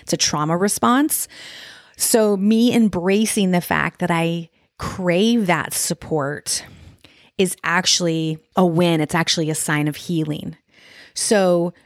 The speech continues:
knowing what I need allows me, and honoring that allows me to be more consistent with that part of my self-care. All right, number three, follow your joy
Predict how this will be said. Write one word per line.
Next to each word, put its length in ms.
knowing 800
what 380
I 180
need 720
allows 640
me, 320
and 140
honoring 400
that 220
allows 380
me 120
to 100
be 220
more 240
consistent 1000
with 360
that 280
part 260
of 120
my 160
self-care. 800
All 160
right, 300
number 500
three, 640
follow 580
your 280
joy 520